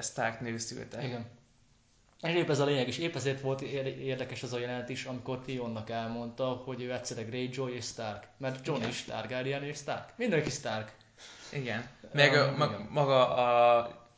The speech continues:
Speaker 1: azt hiszem az utolsó... ö,
Speaker 2: Léghajlító?
Speaker 1: Igen.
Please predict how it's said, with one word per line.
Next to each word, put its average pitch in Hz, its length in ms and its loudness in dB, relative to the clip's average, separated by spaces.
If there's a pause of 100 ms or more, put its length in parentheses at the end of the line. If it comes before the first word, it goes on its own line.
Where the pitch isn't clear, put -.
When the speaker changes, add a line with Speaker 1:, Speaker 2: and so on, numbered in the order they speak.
Speaker 1:
azt - 200 -6
hiszem 131 140 0
az 123 100 -2
utolsó... 127 800 -4 (500)
ö, 117 540 -2 (440)
Speaker 2:
Léghajlító? 127 540 -6 (460)
Speaker 1:
Igen. 117 320 -12